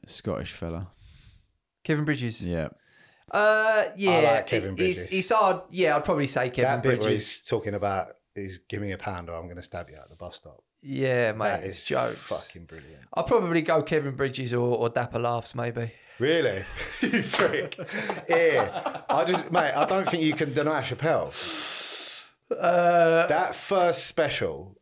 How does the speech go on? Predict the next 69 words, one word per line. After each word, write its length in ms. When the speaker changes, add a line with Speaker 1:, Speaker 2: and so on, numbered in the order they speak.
Speaker 3:
when 160
he's 140
come 260
back 240
after 300
his 180
hiatus, 480
where 80
he's 120
talking 260
about 180
the 60
four 220
times 280
that 60
he's 120
met 200
O 100
J 160
Simpson. 340
Speaker 2:
Yeah, 300
mate. 160
Speaker 1:
Yeah. 140
Speaker 3:
I 40
must 220
have 100
listened 300
to 80
it 100
twenty 220
times. 360
Speaker 2:
Yeah, 200
man. 280
I 40
think 260
he's 360
Speaker 3:
I 100
can 160
do 100
it 120
word 120
Speaker 2:
I 40
think 180
Speaker 3:
for 20
Speaker 2:
he's 120
the 60
Speaker 3:
word. 60
Speaker 2:
best. 260
Yeah, 220
Speaker 1:
Ch-, 140
Speaker 2:
Chappelle. 340
Speaker 1:
Chappelle 80
used 200
to 40
be 120
my 120
favourite, 540
but 60
I 60
tell 160
you 100
what, 100
I've 160
seen 200
him 100
five 300
times. 720
Speaker 3:
Yeah, 140
yeah. 220